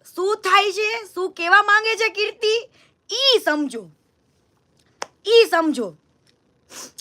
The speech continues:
કોઈ એવું ટ્રાય કરી કે કીર્તિ પટેલ આટલું બધું બોલે છે, હે,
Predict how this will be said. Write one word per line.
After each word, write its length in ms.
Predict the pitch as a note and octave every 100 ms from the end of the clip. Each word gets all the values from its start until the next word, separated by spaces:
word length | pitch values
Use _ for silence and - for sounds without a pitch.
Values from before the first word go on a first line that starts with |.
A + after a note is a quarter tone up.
| -
કોઈ 200 | F4+ G#4 A#4
એવું 180 | G4+ A4
ટ્રાય 260 | A#4 A#4
કરી 300 | A#4+ B4 C5 C5
કે 60 | G4
કીર્તિ 300 | G4 G#4 A4
પટેલ 260 | A#4+ G#4+
આટલું 260 | F#4 F4+ G4+
બધું 260 | A4 A#4 G#4+
બોલે 340 | A4+ B4 A4+
છે, 280 | F4 B3+ F#3+ _ _ _
હે, 60 | -